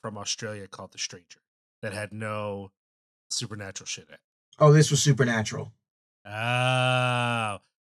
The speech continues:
Speaker 1: wow. I can't believe that, that, that's a lot of brand confusion for one year. Which,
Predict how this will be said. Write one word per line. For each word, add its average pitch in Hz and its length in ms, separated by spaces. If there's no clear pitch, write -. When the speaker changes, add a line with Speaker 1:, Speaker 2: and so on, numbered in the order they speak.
Speaker 1:
wow. 185 380
I 139 80
can't 196 240
believe 170 280
that, 139 300
that, 135 260
that's 165 180
a 170 40
lot 170 160
of 139 100
brand 156 360
confusion 113 460
for 110 120
one 113 200
year. 117 240
Which, 147 280